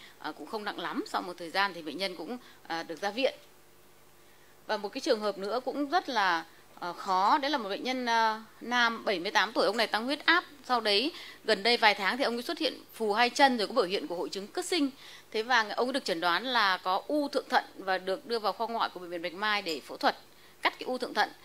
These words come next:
Thế thì lúc vào thì ông ấy chỉ có phù là chính thôi, với da mỏng rồi biểu hiện của,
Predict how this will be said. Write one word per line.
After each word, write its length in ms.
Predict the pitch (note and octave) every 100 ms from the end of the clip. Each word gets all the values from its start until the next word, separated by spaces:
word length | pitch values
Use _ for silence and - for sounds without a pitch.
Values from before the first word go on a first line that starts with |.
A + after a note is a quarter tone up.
| - - - -
Thế 100 | A#3+
thì 220 | E4 C#4
lúc 160 | B3 E4
vào 220 | C#4 A3
thì 160 | G#3 G#3
ông 160 | B3+
ấy 100 | C4+
chỉ 120 | C#4+
có 100 | G#3
phù 240 | G#3+ D4+ A#3
là 60 |
chính 240 | G3+ A3 B3
thôi, 180 | D4 C4
với 100 | C4
da 220 | C4+ C4
mỏng 360 | B3 A3+ D3
rồi 120 | D#3+ F3
biểu 140 | E3+
hiện 180 | F3+ -
của, 260 | E3 D3